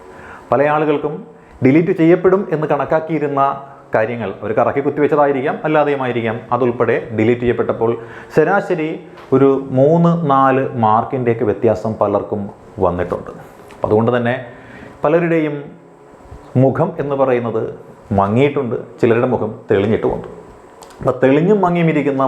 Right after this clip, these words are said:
മുഖങ്ങളുള്ള നിങ്ങളുടെ മുന്നിലേക്കാണ് ഇത്തരത്തിലുള്ളൊരു അഭിപ്രായ പ്രകടനവുമായിട്ട് ഞാൻ വരുന്നത്. അതുകൊണ്ട് തന്നെ അതിനോടുള്ള നിങ്ങളുടെ പ്രത്യക്ഷമായ കമൻറ്റ് ഉറപ്പായിട്ടും പ്രതീക്ഷിച്ചുകൊണ്ട് തന്നെയാണ് ഇത് പറയുന്നത്,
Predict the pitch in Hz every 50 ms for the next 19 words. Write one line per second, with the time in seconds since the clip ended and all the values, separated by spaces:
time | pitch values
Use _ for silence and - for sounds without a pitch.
0 | 131 127 104 120 135 143 139 131 127 131 131 123 113 117 123 131 131 127 113 110
1 | 113 113 123 117 107 101 95 95 104 - - - - - - - - 120 113 127
2 | 131 127 120 131 120 113 110 110 110 107 107 104 - 120 113 113 110 - 113 107
3 | 104 110 117 113 110 110 104 101 113 107 101 98 101 110 107 95 98 98 95 135
4 | - - - - 135 143 185 190 185 170 143 147 151 - - - - - - -
5 | - - - 143 151 180 208 214 233 240 233 214 196 190 190 185 190 185 156 -
6 | 175 165 170 185 175 175 175 170 170 160 - - - - 143 139 151 151 135 147
7 | 143 139 - 135 135 135 151 147 139 135 - 143 135 127 123 131 120 123 139 131
8 | 143 123 120 120 123 120 117 113 113 110 113 107 110 101 98 98 98 104 104